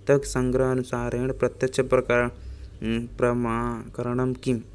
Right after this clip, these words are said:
इंद्रियम, ठीक है, इंद्रियम हो जाएगा। नीचे जो क्वेश्चन आ रहा है, ये भी देखो किसने लिखा है। अधोलिखित का सर्वप्रथम ग्रीक, लैटिन, संस्कृत भाषासु वंशानुगत संबंध प्रतिपादित किसने किया है? विलियम जोन्स महोदय ने किया है,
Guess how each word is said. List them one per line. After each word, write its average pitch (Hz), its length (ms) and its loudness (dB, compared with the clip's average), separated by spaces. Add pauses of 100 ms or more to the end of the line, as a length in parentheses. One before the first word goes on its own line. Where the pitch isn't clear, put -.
इंद्रियम, 117 580 2
ठीक 131 240 -4
है, 143 80 0
इंद्रियम 117 360 -2
हो 113 160 -4
जाएगा। 113 360 -8 (760)
नीचे 143 260 2
जो 151 120 2
क्वेश्चन 143 340 -2
आ 135 180 -2
रहा 135 160 -2
है, 135 180 -2
ये 135 160 0
भी 135 120 0
देखो 131 300 2
किसने 131 380 -2
लिखा 127 360 0
है। 131 200 -4 (340)
अधोलिखित 135 680 2
का 139 200 0
सर्वप्रथम 131 680 0
ग्रीक, 131 380 -2
लैटिन, 127 400 0
संस्कृत 123 380 0
भाषासु 123 600 -4
वंशानुगत 123 840 -2
संबंध 123 500 -2
प्रतिपादित 120 600 -4
किसने 127 360 -4
किया 131 260 -2
है? 131 80 -4
विलियम 123 480 0
जोन्स 123 500 -6
महोदय 117 400 -4
ने 113 220 -2
किया 113 240 -4
है, - 80 -14